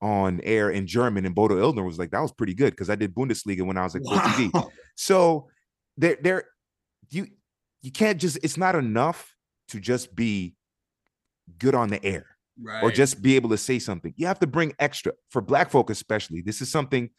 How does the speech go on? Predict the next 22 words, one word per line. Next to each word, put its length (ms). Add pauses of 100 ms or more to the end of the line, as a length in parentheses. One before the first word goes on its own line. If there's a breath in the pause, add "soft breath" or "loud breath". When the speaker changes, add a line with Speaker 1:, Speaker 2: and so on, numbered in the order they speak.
(240)
Speaker 1:
I 100
know 340 (360)
this 100
is 80
gonna 140
be 80
crazy, 320
what 320
people 200
might 180
not 140
agree 220
with 160
what 80
I'm 100
about 220
to 60
say, 220
but 300 (380)
for 100
Black 340
people 400